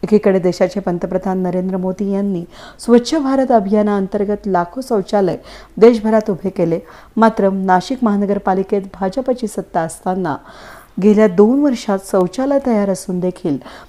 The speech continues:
नागरिकांसाठी खुलं करण्यात आलं नाहीये. आम आदमी पक्षाच्या वतीनं सातपूर विभागीय कार्यालय ठिकाणी प्रबुद्ध नगर इथं नागरिकांसह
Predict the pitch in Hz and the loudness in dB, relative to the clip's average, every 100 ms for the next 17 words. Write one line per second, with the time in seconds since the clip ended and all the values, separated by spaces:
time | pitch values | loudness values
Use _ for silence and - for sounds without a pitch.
0 | _ 220 214 214 254 285 277 277 247 254 | _ 4 4 4 2 0 0 -4 -4 -6
1 | - 220 208 190 165 160 156 160 151 156 | -2 0 0 -2 -4 -6 -6 -4 -4 -4
2 | 156 160 - _ _ _ 196 196 185 185 | -6 -8 -12 _ _ _ -2 2 0 0
3 | 190 180 - 185 190 180 180 196 254 - | -2 -4 -4 -4 -2 -4 -2 -4 -4 -10
4 | - - - 240 240 302 320 285 269 285 | -20 -2 6 8 8 2 4 2 2 2
5 | 277 262 247 240 233 240 240 233 233 208 | 2 4 4 4 4 4 0 -2 0 -2
6 | 165 - - - - 226 214 269 285 254 | -4 -12 -20 -6 4 4 4 2 2 2
7 | 226 226 226 220 233 220 208 175 180 - | 2 0 0 0 -2 0 -2 -2 -4 -2
8 | 175 160 170 | -4 -2 -4